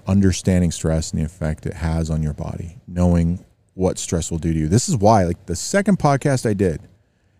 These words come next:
if you think of the first one as an intro, then it's really the first podcast I did.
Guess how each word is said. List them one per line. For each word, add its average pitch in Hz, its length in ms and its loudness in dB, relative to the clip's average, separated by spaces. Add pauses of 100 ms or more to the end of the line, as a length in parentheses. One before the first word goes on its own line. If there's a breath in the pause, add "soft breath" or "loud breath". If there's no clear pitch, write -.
(100)
if 101 100 2
you 190 80 6
think 202 160 4
of 104 40 4
the 92 60 4
first - 380 4
one 107 160 6
as 85 120 2
an 76 100 0
intro, 170 540 2 (280)
then 113 100 2
it's - 120 0
really 110 140 4
the 85 40 0
first - 260 0
podcast - 420 -6
I 85 40 -8
did. - 200 -10